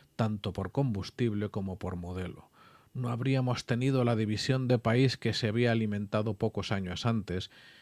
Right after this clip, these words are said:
ni se habría deseado imitar a los bolcheviques en sus peores extremos. La guerra civil,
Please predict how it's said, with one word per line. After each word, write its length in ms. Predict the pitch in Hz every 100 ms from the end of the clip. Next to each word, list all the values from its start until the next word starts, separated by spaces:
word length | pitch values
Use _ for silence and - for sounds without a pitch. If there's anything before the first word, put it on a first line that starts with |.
| _
ni 200 | 120 135
se 220 | 123 - 120
habría 460 | 110 127 156 131
deseado 560 | 117 113 - 117 120 120
imitar 440 | 110 104 98 113
a 60 | 110
los 160 | 107
bolcheviques 760 | 107 101 92 101 104 110 104 -
en 60 |
sus 260 | 98 - 95
peores 440 | - 101 101 98
extremos. 640 | 95 - - 98 80 76 - _ _ _ _ _ _
La 180 | - 82
guerra 240 | 82 82
civil, 480 | - 98 120 139 139